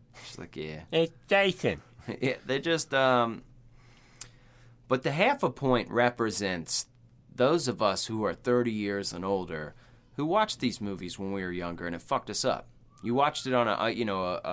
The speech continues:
Speaker 1: a, somebody's V C R at some point. Maybe you could see it at the theater, but for the most part, you saw it on tape,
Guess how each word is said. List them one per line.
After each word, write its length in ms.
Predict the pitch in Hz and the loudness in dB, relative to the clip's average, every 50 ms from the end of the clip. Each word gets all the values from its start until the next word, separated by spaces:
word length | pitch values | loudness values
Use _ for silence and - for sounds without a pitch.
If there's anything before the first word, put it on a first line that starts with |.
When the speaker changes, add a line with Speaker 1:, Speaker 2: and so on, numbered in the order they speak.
| 90 82 76 | -4 -4 -4
Speaker 1:
a, 40 | |
somebody's 560 | 71 - - 139 139 139 131 123 113 107 95 - | -4 -2 0 0 2 2 2 2 2 0 -4 -4
V 180 | - 131 127 123 | 0 0 2 2
C 280 | - - 127 120 117 113 | 2 0 0 0 0 2
R 540 | 107 110 107 107 110 110 110 110 104 98 | 2 4 4 4 4 4 4 4 2 0
at 120 | 95 - - | -2 -4 -4
some 220 | - - 113 107 95 | -4 -4 -4 -4 -6
point. 380 | - - 110 107 104 104 87 95 | -8 -8 -6 -4 -4 -4 -4 -4
Maybe 320 | 107 117 127 127 120 117 | -2 0 -2 -2 -2 -4
you 200 | 104 98 90 85 | -6 -6 -6 -10
could 180 | - - - - | -12 -14 -10 -8
see 200 | - - 104 98 | -6 -4 -4 -4
it 80 | 90 | -4
at 140 | 90 87 - | -6 -8 -8
the 80 | - 80 | -10 -14
theater, 360 | - - 190 190 95 90 85 | -10 -8 -6 -4 -4 -4 -6
but 160 | 87 175 - | -8 -10 -10
for 80 | - 139 | -10 -10
the 60 | 147 | -8
most 340 | 170 175 180 165 131 - - | -4 -2 -2 -2 -2 -4 -2
part, 180 | - 120 110 85 | 0 0 0 0
you 60 | 92 | -2
saw 300 | - - 131 123 120 113 | -2 0 2 2 2 2
it 80 | 107 | 0
on 140 | 107 101 95 | -2 -2 -4
tape, 420 | - - - 104 107 104 87 - | -6 -6 -2 0 0 0 -2 -4